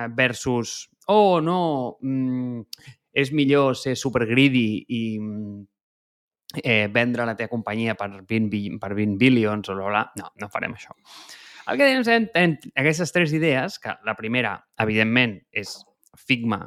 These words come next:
sent adquirida per, eh, per Adobe,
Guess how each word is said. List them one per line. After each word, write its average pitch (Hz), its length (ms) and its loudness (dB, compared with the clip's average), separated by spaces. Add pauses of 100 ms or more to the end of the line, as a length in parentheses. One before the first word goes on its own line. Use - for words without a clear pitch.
sent 113 220 -8
adquirida 110 560 -4
per, 104 200 -6 (1500)
eh, 90 720 -6
per 104 140 -2
Adobe, 127 360 4